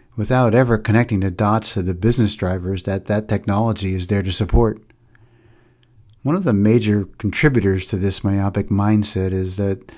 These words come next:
C F Os or other heads of finance gives them a capital and an operating budget. So they need to figure out how to provide the technologies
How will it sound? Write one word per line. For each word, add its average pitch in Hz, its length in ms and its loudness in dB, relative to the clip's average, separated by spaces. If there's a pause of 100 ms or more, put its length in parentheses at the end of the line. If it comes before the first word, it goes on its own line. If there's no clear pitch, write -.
(240)
C - 280 2
F - 160 2
Os 117 360 2
or 92 360 -4 (460)
other 117 220 2
heads 107 320 0
of 104 80 0
finance 98 640 0 (540)
gives 113 260 0
them 110 120 2
a 110 60 2
capital 127 720 -2
and 139 120 0
an 131 100 4
operating 104 500 0
budget. 90 340 -6 (1160)
So - 200 -2
they 135 80 8
need 160 200 4
to 123 60 2
figure 135 320 4
out 127 200 2
how 113 120 2
to 123 80 -2
provide 110 420 2
the 107 80 -2
technologies 107 960 0